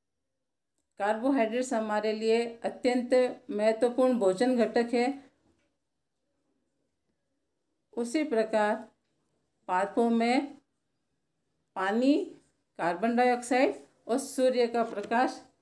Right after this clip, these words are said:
अति आवश्यक है। पत्तियों में हरा वर्णक पाया जाता है, जिस पे छोटे छोटे र-, रंध्र पाए जाते हैं, छोटे छोटे छिद्र पाए जाते हैं, उन्हें रंध्र कहते हैं। और इन्हीं रंध्रों के द्वारा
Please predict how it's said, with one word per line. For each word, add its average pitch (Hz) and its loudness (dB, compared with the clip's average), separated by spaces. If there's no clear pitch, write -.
अति 240 0
आवश्यक 180 4
है। 156 -4
पत्तियों 240 4
में 254 0
हरा 226 4
वर्णक 233 2
पाया 208 6
जाता 196 0
है, 240 2
जिस 220 -4
पे 240 2
छोटे 254 -2
छोटे 247 4
र-, 226 0
रंध्र 247 8
पाए 208 6
जाते 196 0
हैं, 254 0
छोटे 262 -2
छोटे 269 2
छिद्र 277 4
पाए 208 4
जाते 202 4
हैं, 262 0
उन्हें 233 4
रंध्र 254 4
कहते 202 0
हैं। 214 -2
और - 2
इन्हीं 285 10
रंध्रों 214 2
के 214 2
द्वारा 202 2